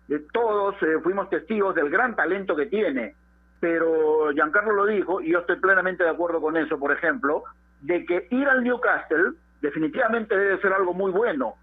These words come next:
pero para estar en el primer equipo, porque para estar en una sub veintitrés,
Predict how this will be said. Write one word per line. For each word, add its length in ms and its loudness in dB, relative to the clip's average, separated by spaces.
pero 260 0
para 220 4
estar 260 0
en 80 -2
el 80 -2
primer 240 -2
equipo, 500 -4
porque 240 -2
para 180 2
estar 220 2
en 100 0
una 160 2
sub 160 0
veintitrés, 540 0